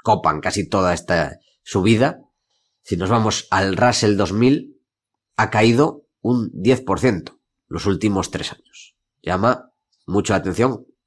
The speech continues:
este, eh, esta separación de rentabilidad, esta diferencia de rentabilidad entre las empresas grandes y pequeñas.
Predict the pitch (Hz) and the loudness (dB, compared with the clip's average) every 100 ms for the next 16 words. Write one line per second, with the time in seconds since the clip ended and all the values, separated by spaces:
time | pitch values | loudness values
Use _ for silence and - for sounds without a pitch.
0 | - 87 - - 113 120 - - 67 58 | -10 -10 -8 0 2 2 -2 -10 -12 -12
1 | 58 - - _ - _ - - - - | -14 -18 -20 _ -20 _ -20 -14 -8 -6
2 | - 104 107 92 82 107 117 120 104 90 | -4 -2 0 0 0 0 0 2 0 0
3 | 85 80 87 73 76 80 95 104 87 82 | 0 -2 -4 -4 -2 0 0 -2 -2 0
4 | 85 85 92 85 - _ _ - 95 82 | -2 0 -2 -4 -10 _ _ -4 -2 0
5 | 82 82 107 113 - _ _ _ - 82 | 0 2 2 0 -12 _ _ _ -4 -2
6 | 76 80 73 92 80 90 98 110 - 170 | -2 -4 -2 -2 0 -2 0 0 -2 -6
7 | - - - - - - | -6 -8 -12 -14 -20 -20